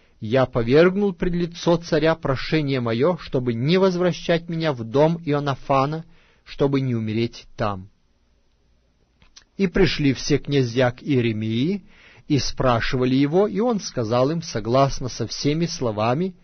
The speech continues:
какие царь велел сказать. И они молча оставили его, потому что не узнали сказанного царю.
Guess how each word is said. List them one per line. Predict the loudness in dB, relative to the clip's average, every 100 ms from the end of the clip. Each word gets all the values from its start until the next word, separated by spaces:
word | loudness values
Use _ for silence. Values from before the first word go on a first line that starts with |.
| _ _ _ _ -6
какие | -4 0 2 2
царь | 0 0 0
велел | 0 0 0 -2
сказать. | -6 -6 -2 -2 -4 -6 _ _ _ _ _
И | 0
они | 2 4
молча | 2 4 6 4 2 -2
оставили | -2 -2 0 0 -2
его, | -4 -2 -2 -4 _ _ _ _
потому | -6 -2 -2
что | -4 -6
не | -4
узнали | -6 -4 0 2 0
сказанного | -4 -10 -4 -2 -2 -4 -6 -8
царю. | -8 -8 -8 -10